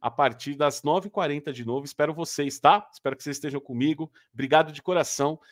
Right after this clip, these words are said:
Não esquece, vai lá pro Telegram, tá bom? Fica com a gente lá no Telegram, nossas redes sociais, Edu Panther, temos o Pato Tipster, a rede social dele também, do Apostas F C. Tamo junto. Beijo na nuca de vocês. Valeu.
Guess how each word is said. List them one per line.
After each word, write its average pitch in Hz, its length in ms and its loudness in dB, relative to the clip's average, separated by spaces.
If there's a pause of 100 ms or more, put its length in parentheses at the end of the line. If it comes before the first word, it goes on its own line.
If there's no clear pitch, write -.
(120)
Não 151 100 0
esquece, 147 460 2
vai 160 140 4
lá 180 100 4
pro - 120 -12
Telegram, 135 440 0 (520)
tá 110 100 0
bom? 135 160 2
Fica 143 240 -4
com 147 100 -2
a 127 60 2
gente 131 280 -4
lá 123 100 0
no 123 100 -6
Telegram, 117 560 0 (360)
nossas 127 360 0
redes 135 160 0
sociais, 127 640 0
Edu 123 240 0
Panther, 143 540 0 (420)
temos 135 280 4
o 120 40 -10
Pato 135 340 0
Tipster, 135 420 -4
a 120 40 6
rede 131 220 -2
social 120 320 -4
dele 117 180 -2
também, 127 400 0
do 127 100 0
Apostas 123 440 0
F 110 100 -6
C. 143 200 -4
Tamo 214 280 4
junto. 170 380 0 (840)
Beijo 214 280 12
na 247 160 10
nuca 240 240 6
de 220 60 2
vocês. 214 760 4 (200)
Valeu. 196 640 12